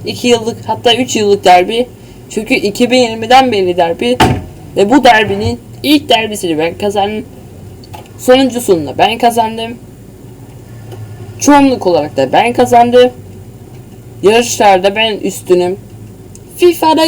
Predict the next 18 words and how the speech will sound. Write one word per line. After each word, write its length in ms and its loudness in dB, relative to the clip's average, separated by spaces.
Franklin 420 4
üstün. 460 0
Dönüşlerde 920 4
ben 140 4
üstünüm. 480 -2
Hızlara 420 2
ben 160 6
üstünüm. 480 -4
Yani 320 2
ben 120 -2
üstünüm 440 4
yani 220 4
her 240 0
türlü 220 0
arkadaşlar. 600 0
Beni 200 4
kimse 300 2
ezemez. 580 0